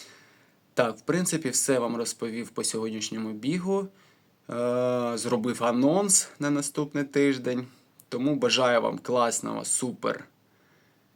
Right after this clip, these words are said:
супер, е, взагалі дня і тижня. Дякую вам.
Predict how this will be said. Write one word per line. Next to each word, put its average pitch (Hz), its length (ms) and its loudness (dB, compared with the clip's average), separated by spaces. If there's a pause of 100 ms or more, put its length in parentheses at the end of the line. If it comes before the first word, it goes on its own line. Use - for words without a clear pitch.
(240)
супер, - 560 -4 (320)
е, 113 300 0
взагалі 107 460 -2
дня 156 480 0 (580)
і 143 440 -4 (100)
тижня. 110 400 -6 (480)
Дякую 117 460 0
вам. - 180 -6